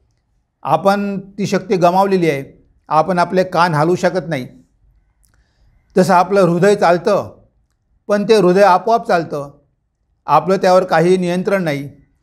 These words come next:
पण तुम्ही जर प्राणावर नियंत्रण करू शकलात, तर तुम्ही हृदय थांबवू शकता,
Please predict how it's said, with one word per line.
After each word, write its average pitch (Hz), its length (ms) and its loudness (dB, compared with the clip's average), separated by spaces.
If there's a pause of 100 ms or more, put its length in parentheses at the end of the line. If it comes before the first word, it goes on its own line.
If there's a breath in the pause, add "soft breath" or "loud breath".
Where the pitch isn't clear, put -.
(400)
पण 208 180 2
तुम्ही 185 340 0
जर 208 160 4
प्राणावर 185 560 0
नियंत्रण 175 540 -4
करू 165 200 -4
शकलात, 165 440 -2 (640)
तर 196 200 -2
तुम्ही 185 200 0
हृदय 165 480 2
थांबवू 151 360 -2
शकता, 156 640 -4